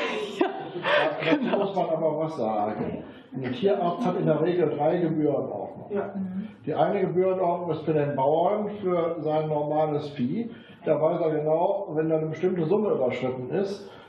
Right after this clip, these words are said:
Speaker 2: dann geht er in, äh, ja, und dann ist nicht.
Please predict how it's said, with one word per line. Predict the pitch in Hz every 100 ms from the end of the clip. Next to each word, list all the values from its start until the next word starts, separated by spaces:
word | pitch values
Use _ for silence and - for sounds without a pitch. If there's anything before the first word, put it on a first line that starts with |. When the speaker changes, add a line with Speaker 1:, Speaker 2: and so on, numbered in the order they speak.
| -
Speaker 2:
dann | 156 151
geht | 160 160
er | 165
in, | 156 151 147
äh, | 143 143 139 143 - 135 127 127 - 117
ja, | 147 - - - 165 160 156 - - 156 156 - - - - - - 214
und | - 156
dann | 151
ist | - -
nicht. | 104 92